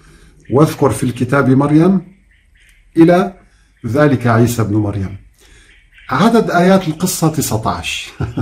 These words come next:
<laughs> لاحظتم؟ عدد الآيات من مريم الأولى إلى مريم الأخيرة، يعني عدد الآيات من "واذكر في الكتاب مريم"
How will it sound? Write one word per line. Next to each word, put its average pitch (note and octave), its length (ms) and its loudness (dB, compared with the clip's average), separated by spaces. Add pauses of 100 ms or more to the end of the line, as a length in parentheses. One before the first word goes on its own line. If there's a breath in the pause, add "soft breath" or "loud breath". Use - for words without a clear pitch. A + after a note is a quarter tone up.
(180)
<laughs> - 520 -16
لاحظتم؟ B2+ 540 -2 (840 soft breath)
عدد D3+ 360 2
الآيات B2+ 640 -2
من A#2+ 160 4
مريم C#3+ 400 6
الأولى B2 460 -2
إلى A2 140 -2
مريم C3 360 2
الأخيرة، A2 640 -4 (440 soft breath)
يعني G#2 220 -2
عدد C3+ 300 0
الآيات A2+ 560 -2
من B2+ 300 2 (440 soft breath)
"واذكر C3+ 560 2
في A#2 120 -4
الكتاب C3+ 460 -2
مريم" D#3+ 600 2